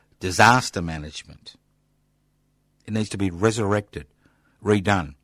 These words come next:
When the influenza, the Spanish flu, the influenza pandemic caused havoc across Australia in nineteen nineteen, nineteen twenty,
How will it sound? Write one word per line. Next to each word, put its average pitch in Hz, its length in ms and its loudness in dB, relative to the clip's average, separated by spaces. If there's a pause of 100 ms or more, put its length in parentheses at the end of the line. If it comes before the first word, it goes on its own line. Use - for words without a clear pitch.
(1700)
When 180 180 2
the 196 200 2
influenza, 107 640 2
the 98 80 -4
Spanish 117 420 0
flu, 85 400 -6
the 98 140 -4
influenza 95 500 -4 (480)
pandemic 90 800 -2 (1080)
caused 101 320 -2
havoc 101 500 -4 (880)
across - 300 -6
Australia 87 680 -6 (260)
in 87 80 -6
nineteen 85 500 -6
nineteen, 80 720 -8
nineteen 80 440 -14
twenty, 87 460 -8